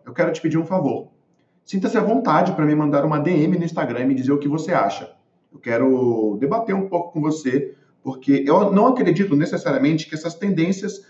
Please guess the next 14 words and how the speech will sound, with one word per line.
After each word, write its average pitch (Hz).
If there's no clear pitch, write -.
são 170
o 175
melhor 165
caminho 156
para 139
se 156
evoluir 147
no 156
mercado. 139
Eu 98
acredito 131
de 135
verdade 147
que 151